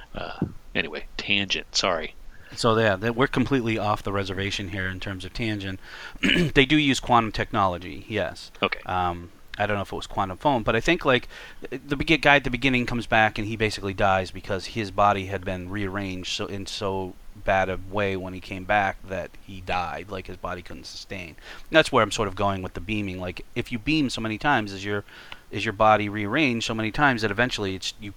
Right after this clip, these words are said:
Speaker 2: you can't either use the transporter anymore, or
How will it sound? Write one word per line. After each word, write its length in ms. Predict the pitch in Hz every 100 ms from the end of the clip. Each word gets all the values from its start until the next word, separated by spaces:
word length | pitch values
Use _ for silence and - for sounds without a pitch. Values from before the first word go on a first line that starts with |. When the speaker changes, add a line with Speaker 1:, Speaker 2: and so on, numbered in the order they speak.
| -
Speaker 2:
you 120 | 120
can't 320 | - 127 120
either 220 | 123 110 101
use 340 | 98 117 113
the 280 | 110 98 98
transporter 640 | - 139 151 - 104 98
anymore, 540 | 95 95 95 95 98 98
or 480 | 107 107 104 101